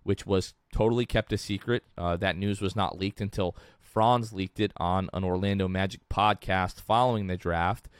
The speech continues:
Um, but he was promised basically by the Orlando Magic that if he was there at eight, they were going to take him.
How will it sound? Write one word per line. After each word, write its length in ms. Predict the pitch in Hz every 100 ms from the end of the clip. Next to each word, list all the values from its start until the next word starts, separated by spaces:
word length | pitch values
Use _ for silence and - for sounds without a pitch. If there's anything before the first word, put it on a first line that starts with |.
| - _ -
Um, 380 | 95 95 104 -
but 160 | 104
he 180 | - -
was 160 | 139 123
promised 640 | - 117 127 151 101 -
basically 340 | 98 98 -
by 180 | 101 98
the 100 | 101
Orlando 320 | 98 101 98
Magic 340 | 95 104 117 101
that 140 | 90
if 80 | 87
he 180 | - 110
was 200 | 113 110
there 200 | 107 110 98
at 180 | 113 -
eight, 260 | 107 92 _ _ _ _
they 160 | - 101
were 100 | 104
going 220 | 104 104
to 60 | 110
take 240 | - 95
him. 280 | - 92 104